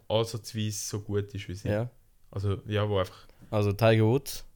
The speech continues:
Speaker 1: Ja, das hätte, ich hätte jetzt Tiger Woods, hätte ich
Speaker 2: Usain
Speaker 1: gesagt.
Speaker 2: Bolt.
Speaker 1: Usain Bolt und
Speaker 2: Michael
Speaker 1: Michael Phelps
Speaker 2: Phelps.
Speaker 1: habe ich jetzt einfach im Kopf gehabt, die drei gerade.
Speaker 2: Ja, und dann hast du noch Brady.
Speaker 1: Ja, aber ich finde, das ist dann für mich, glaub ich, kein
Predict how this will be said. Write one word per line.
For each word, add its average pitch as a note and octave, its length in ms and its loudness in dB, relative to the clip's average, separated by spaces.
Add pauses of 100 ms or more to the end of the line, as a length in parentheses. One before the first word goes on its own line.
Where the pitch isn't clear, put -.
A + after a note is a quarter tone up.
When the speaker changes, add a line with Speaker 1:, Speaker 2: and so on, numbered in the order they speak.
(220)
Speaker 1:
Ja, A2 160 2
das A2+ 220 -8
hätte, A#2 140 0
ich B2 120 -2
hätte A#2+ 120 2
jetzt - 180 -6
Tiger A#2 300 2
Woods, C#3 240 -2
hätte C3+ 120 -2
ich B2+ 60 4
Speaker 2:
Usain B2 280 4
Speaker 1:
gesagt. - 20 0
Speaker 2:
Bolt. C3 440 0 (560)
Speaker 1:
Usain A#2 540 -4
Bolt B2+ 400 0
und A2+ 280 -6
Speaker 2:
Michael A2+ 140 6
Speaker 1:
Michael G#2+ 140 4
Phelps A2+ 300 6 (260)
Speaker 2:
Phelps. - 40 0
Speaker 1:
habe G2+ 120 0
ich F#2+ 60 0
jetzt F#2 140 -6
einfach F#2 120 -4
im G2 80 -6
Kopf G2+ 160 -8
gehabt, F#2 180 -4
die F#2 80 0
drei F2+ 180 -2
gerade. F2 280 -10
Speaker 2:
Ja, G#2+ 320 6
und G#2 160 4
dann G#2 100 4
hast G2+ 160 4
du G#2 60 0
noch F#2 720 0
Brady. A2+ 460 0 (280)
Speaker 1:
Ja, G2+ 80 -4
aber G2+ 80 0
ich G2+ 60 -4
finde, G#2+ 280 -6 (920)
das A#2 340 -4
ist - 240 -8
dann A2 120 -4
für A2+ 100 -8
mich, G#2 80 -4
glaub G#2 140 -2
ich, G2+ 60 -10
kein A2 200 -6